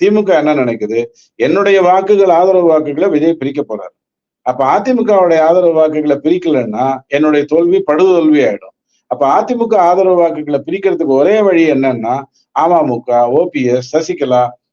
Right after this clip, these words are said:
செங்கோட்டையன் இவர்கள் எல்லாம் தனியா வந்து விஜயோட கூட்டணி வைத்து ஒரு ஐம்பது சீட்டை வாங்கிட்டு, அதுல எல்லாத்தையும் தமிழ்நாடு பூரா அதுக்காக கடுமையா உழைத்து, எனக்கு துரோகம் செய்த எடப்பாடி பழனிசாமி பதினோராவது தேர்தலிலும் தோற்க வேண்டும். அதாவது, திமுகல இருந்து அப்படியே டாபிக்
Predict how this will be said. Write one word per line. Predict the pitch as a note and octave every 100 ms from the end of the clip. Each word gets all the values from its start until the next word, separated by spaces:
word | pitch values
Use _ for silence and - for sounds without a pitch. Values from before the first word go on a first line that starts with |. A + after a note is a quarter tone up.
| _ E3
செங்கோட்டையன் | G3 F3+ C#3 C3+ C3+ C3+
இவர்கள் | D3+ D#3+ D3+
எல்லாம் | C#3+ D#3 A3+ - _ _
தனியா | - D#3 E3 D#3+
வந்து | C3 C#3 C4+ G3
விஜயோட | C#3 E3 D3+ C3+ A#3
கூட்டணி | A#3 E3 D#3 C3+
வைத்து | B2+ B2+ -
ஒரு | C#4+
ஐம்பது | G3+ G3 D#3+
சீட்டை | F#3+ G3
வாங்கிட்டு, | D#3 D3+ D3+ C#3+ A#3 - _ _ _
அதுல | F#3+ F#3+ F3
எல்லாத்தையும் | F#3+ D#3+ F#3
தமிழ்நாடு | F3 F3 G3 F#3 E3
பூரா | E3 F3+ E3+
அதுக்காக | D3+ D#3 D#3+
கடுமையா | D#3+ C#3+ F3 G3 F3
உழைத்து, | C#3+ C#3 C3+ G3+ A3+ _ _ _ _
எனக்கு | D#3 F3 E3+
துரோகம் | E3+ G#3+ A3+
செய்த | D#3 G3+ G3
எடப்பாடி | F#3 G3+ G3+ G3+ G3
பழனிசாமி | F3+ G3 G3 F#3+ F#3 F#3
பதினோராவது | F3+ A3 C4+ C4 A#3+ A3 G3+
தேர்தலிலும் | G3+ G3 G3 F#3+ F#3+
தோற்க | F3 G3 G3
வேண்டும். | F3 D#3 C3+ B2+ _
அதாவது, | D#3 G3+ A3+ G#3+ G#3 - _ A3
திமுகல | C4+ C4 A#3 G#3
இருந்து | A3 A#3
அப்படியே | G3+ - G#3 A3+
டாபிக் | A#3 A3+ A3 A#3 A3+